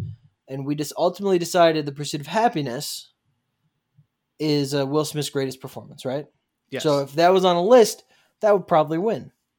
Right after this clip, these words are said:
Speaker 1: Or would it? I would like each of you to text me Tommy Lee Jones and Will Smith in order, and I will give them points.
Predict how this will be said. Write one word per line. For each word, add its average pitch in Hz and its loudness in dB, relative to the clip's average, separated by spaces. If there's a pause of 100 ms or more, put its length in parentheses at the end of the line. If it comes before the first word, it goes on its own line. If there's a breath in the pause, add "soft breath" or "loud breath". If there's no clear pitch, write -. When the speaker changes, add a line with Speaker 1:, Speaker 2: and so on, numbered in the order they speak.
(200)
Speaker 1:
Or 151 -2
would 202 -2
it? - -12 (440)
I 135 -8
would 151 -4
like 160 -2
each 208 -4
of 202 0
you 143 -6 (300)
to 131 -18
text 214 -2
me 135 -12 (1600)
Tommy 170 -2
Lee 220 -2
Jones 196 0 (840)
and 143 -4
Will 151 0
Smith 143 -4 (240)
in 156 -2
order, 123 -4
and 131 -10
I 131 -4
will 131 -6
give 127 -6
them 123 -10
points. 110 -14